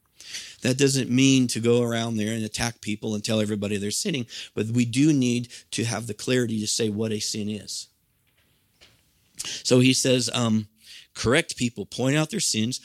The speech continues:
but also cheer them up. And when you instruct them, always be patient." But I like that. Do it willingly, even if it's not the popular thing to do. You know, Christianity might not make you the most popular person among your family or among your coworkers.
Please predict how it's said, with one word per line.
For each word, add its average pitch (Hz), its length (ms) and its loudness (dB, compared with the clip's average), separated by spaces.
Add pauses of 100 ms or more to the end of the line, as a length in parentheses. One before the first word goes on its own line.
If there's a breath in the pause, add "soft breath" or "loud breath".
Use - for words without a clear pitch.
(160 loud breath)
but 180 100 0
also 208 340 -2
cheer 220 300 4
them 220 200 4
up. - 300 -8 (360)
And 117 120 0
when 131 140 4
you 127 160 4
instruct 131 480 0
them, 101 160 -4
always 113 340 0
be 104 140 -8
patient." - 460 -10 (920 loud breath)
But 131 140 4
I 143 100 2
like 143 240 2
that. 104 200 -4
Do 170 180 6
it 110 140 -4
willingly, 107 640 2 (280)
even 151 280 0
if 135 120 -4
it's 107 180 -6
not 123 280 -2
the 107 80 -8
popular 110 600 -4
thing 107 260 -4
to 101 80 -6
do. 104 160 -4
You 110 140 -4
know, 113 40 -6
Christianity 135 800 0 (800 loud breath)
might 139 280 0
not 127 160 -6
make 120 260 -6
you 117 140 -6
the 104 100 -4
most 107 280 -4
popular 110 400 -8
person 101 440 -6
among 101 240 -4
your 101 120 -8
family 101 560 -6
or 98 140 -4
among 107 260 -6
your 98 120 -6
coworkers. 98 800 -12